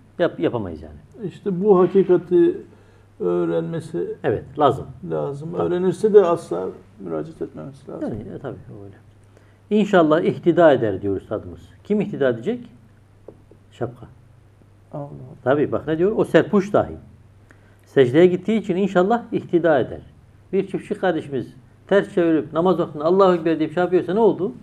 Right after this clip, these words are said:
Speaker 1: Hem kendisi hidayet ehli hem de şapkasını da hidayet erdirmiyor. Secdeye gidiyor yani. Daha herkes yalnız istemeyerek onu giymekle kafir olmaz. Demek
Speaker 2: Ha,
Speaker 1: ki isteyerek,
Speaker 2: istemeyerek.
Speaker 1: evet, yani isteyerek,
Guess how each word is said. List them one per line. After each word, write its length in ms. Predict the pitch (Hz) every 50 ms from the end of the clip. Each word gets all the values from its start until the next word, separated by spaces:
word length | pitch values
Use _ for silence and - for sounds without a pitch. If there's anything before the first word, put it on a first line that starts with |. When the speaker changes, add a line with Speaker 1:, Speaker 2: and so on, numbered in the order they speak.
| - - - - - - -
Speaker 1:
Hem 200 | - 190 196 190
kendisi 380 | 196 190 185 180 190 214 196 185
hidayet 480 | 196 190 185 185 190 185 185 - -
ehli 380 | - 165 165 170 180 220 262 262 - - - - - - - _ - - -
hem 160 | 170 185 185
de 80 | 180 151
şapkasını 540 | 147 170 - - - 151 - 185 208 196 165
da 180 | 202 240 - - - - -
hidayet 360 | 175 170 202 208 220 220 262
erdirmiyor. 440 | 330 320 269 214 147 127 156 190 185
Secdeye 320 | - 156 139 135 151 175
gidiyor 240 | 165 143 117 104 95
yani. 200 | 90 87 82 82 82 - - - - - - - - - - _ _ - - _ _ - 110 104
Daha 320 | 135 147 165 180 185 170
herkes 540 | 156 185 208 196 190 202 156 123 - - -
yalnız 380 | 147 151 165 185 170 - - -
istemeyerek 720 | 127 - - - 175 180 170 147 120 101 90 82 - -
onu 180 | 135 135 143 135
giymekle 640 | 120 120 131 143 175 147 139 - 156 190 240 254 - - - - - _ _ _ _ _ _ -
kafir 320 | 151 143 139 139 139 151 143
olmaz. 360 | 131 117 113 104 92 78 78 - - - - - - - - -
Demek 160 | - 202 190 143
Speaker 2:
Ha, 40 |
Speaker 1:
ki 100 | 143 170
isteyerek, 460 | 165 185 185 - - 190 190 190 185 165
Speaker 2:
istemeyerek. 280 | 139 139 139 139 - - - - -
Speaker 1:
evet, 280 | 147 113 95 87 - -
yani 200 | 135 139 139 135
isteyerek, 640 | 135 139 135 - - 160 170 202 233 254 214 - -